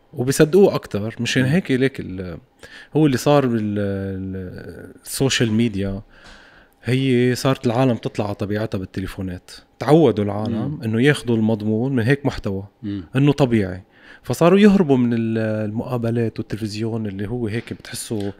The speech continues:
Speaker 1: سؤال
Speaker 2: حتى
Speaker 1: وجواب.
Speaker 2: بالمقابلات بطلع بالطبيعي. ما
Speaker 1: إيه.
Speaker 2: بحب، ما بحب أسمع شو السؤال.
Speaker 1: ما هي هي. كمان أنا كترة التحضير وتسمع السؤال، بتصير أنت
Speaker 2: بس حسب شو هدفك.
Speaker 1: بتصير
Speaker 2: أحيانًا
Speaker 1: أنت عم
Speaker 2: هدف المذيع ليطلع منك ال-، الترند.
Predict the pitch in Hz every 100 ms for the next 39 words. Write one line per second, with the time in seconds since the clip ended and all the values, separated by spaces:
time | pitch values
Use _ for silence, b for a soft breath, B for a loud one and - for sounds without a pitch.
0 | _ 123 127 135 123 - 135 123 120 123
1 | 123 127 101 92 92 85 - 87 85 80
2 | 82 101 143 139 104 117 117 127 113 123
3 | 101 - 113 - - - - 85 76 80
4 | - - 76 - - _ - B B B
5 | B 123 147 165 151 117 135 160 - 165
6 | 156 131 - - - 175 151 - - -
7 | 123 135 123 110 - - 139 117 - 123
8 | - 127 120 107 - 143 135 131 135 135
9 | 135 135 123 139 127 107 - - _ _
10 | 123 - 131 120 135 143 139 151 151 143
11 | 131 127 147 143 120 117 127 135 117 117
12 | 120 117 113 104 98 90 87 76 76 76
13 | - 85 82 82 85 - 117 110 92